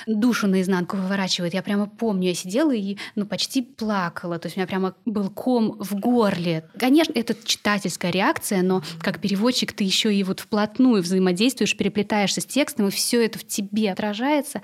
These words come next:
Но это уже, знаешь, был комок не отторжения, не такого,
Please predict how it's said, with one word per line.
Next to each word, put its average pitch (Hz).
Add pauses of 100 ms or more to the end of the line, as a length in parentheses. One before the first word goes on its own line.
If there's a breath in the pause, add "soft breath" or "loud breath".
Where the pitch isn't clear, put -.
(500 loud breath)
Но 220
это 240
уже, 208
знаешь, 226
был 190
комок 220
не 208 (260)
отторжения, 202 (320 loud breath)
не 202 (260 loud breath)
такого, 196